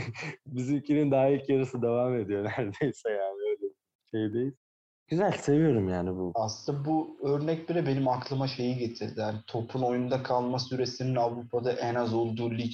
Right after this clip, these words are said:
Speaker 2: Türkiye Ligi diyorlar ya. E, top
Speaker 1: Bir ara
Speaker 2: bu kadar
Speaker 1: İspanya'yı geçmiştik orada, biliyor musun?
Speaker 2: bu kadar az oyunda kalırsa top,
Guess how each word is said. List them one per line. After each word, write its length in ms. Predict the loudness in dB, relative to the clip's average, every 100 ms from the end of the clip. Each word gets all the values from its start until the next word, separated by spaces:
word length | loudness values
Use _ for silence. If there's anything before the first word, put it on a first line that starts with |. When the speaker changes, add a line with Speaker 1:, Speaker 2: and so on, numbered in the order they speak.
| -6
Speaker 2:
Türkiye 400 | -8 -6 -2 0
Ligi 240 | 0 -4
diyorlar 360 | -4 -2 -2 -2 -6
ya. 40 | -10 _ _ _
E, 140 | -8 -4
top 120 | 2
Speaker 1:
Bir 80 | 4
ara 140 | 4 4
Speaker 2:
bu 60 |
kadar 140 | 4 4
Speaker 1:
İspanya'yı 240 | 6 4
geçmiştik 560 | 4 2 -2 -4 -4 -2
orada, 280 | 0 2 2
biliyor 220 | 2 2
musun? 240 | 0 -4 _ _ _ _ _
Speaker 2:
bu 100 | -10
kadar 340 | -2 0 4 6
az 260 | 6 4 -6 _ _ _ _
oyunda 460 | -2 2 2 0 0
kalırsa 540 | 0 0 -2 -6 -6
top, 240 | -4 -4